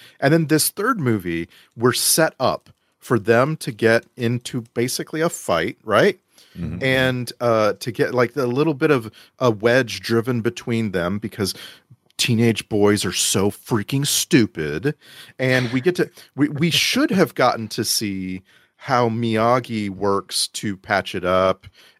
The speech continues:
Speaker 1: and to, you know, to, to get along with what's going on. And it just never really happens. Like, they just don't, they didn't commit to that at all. And it's too
Speaker 2: Well,
Speaker 1: bad.
Speaker 2: th-, does,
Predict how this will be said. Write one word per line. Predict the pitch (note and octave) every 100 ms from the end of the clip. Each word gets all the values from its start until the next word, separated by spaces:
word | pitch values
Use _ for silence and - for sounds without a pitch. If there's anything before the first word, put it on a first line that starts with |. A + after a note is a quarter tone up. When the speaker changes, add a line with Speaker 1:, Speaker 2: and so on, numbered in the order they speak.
| -
Speaker 1:
and | G2 F#2 F2+ F2+ F2 -
to, | G#2+ F2+ F2 F2
you | G#2+
know, | F#2+ F2+
to, | - F#2+ -
to | - G2
get | A2 G#2
along | F#2 E2+ F2+ F#2+ G2 F2+
with | F#2+ F#2 - - _
what's | A2 G#2 -
going | G#2 F2+ E2
on. | E2+ G2 A#2+ C#3+ - - -
And | C3
it | B2+
just | D3 -
never | C#3 C#3
really | B2+ A#2+
happens. | A#2+ B2 F2 D#2 - -
Like, | B2 A2+
they | B2+
just | D3 -
don't, | D3+ - - - -
they | B2+
didn't | D#3+ C#3+ -
commit | A#2+ A2+ C3 -
to | G2+
that | E2+ D2 C#2+ -
at | F2
all. | F2+ D#2 D2 - _
And | C3
it's | C3+
too | - F3+
Speaker 2:
Well, | D3+ D#3
Speaker 1:
bad. | E3
Speaker 2:
th-, | A2+
does, | C#3+